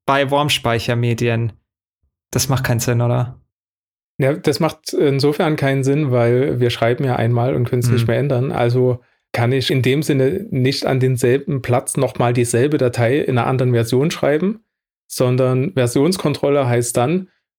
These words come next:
Speaker 2: im einfachsten Fall neuer Ordner, neues Datum, gleiche Datei
Speaker 1: Mhm.
Speaker 2: oder minimal veränderte Datei. Ja, also wir schreiben halt immer wieder neu und wir schreiben immer wieder den kompletten Datensatz neu.
Speaker 1: Ja, okay.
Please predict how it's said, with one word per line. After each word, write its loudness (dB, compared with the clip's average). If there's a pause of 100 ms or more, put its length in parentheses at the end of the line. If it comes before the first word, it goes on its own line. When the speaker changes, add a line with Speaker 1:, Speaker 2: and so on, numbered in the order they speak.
Speaker 2:
im 0
einfachsten -2
Fall 0 (240)
neuer 2
Ordner, -2 (220)
neues 0
Datum, 0 (440)
gleiche 0
Datei 0 (640)
Speaker 1:
Mhm. 0
Speaker 2:
oder 2
minimal 2
veränderte 0
Datei. -4 (640)
Ja, 2
also 0
wir 2
schreiben 0
halt 0
immer 0
wieder 0
neu 0
und -2
wir 0
schreiben -2
immer 0
wieder 2
den -2
kompletten -2
Datensatz -2
neu. -6 (280)
Speaker 1:
Ja, -4 (480)
okay. -2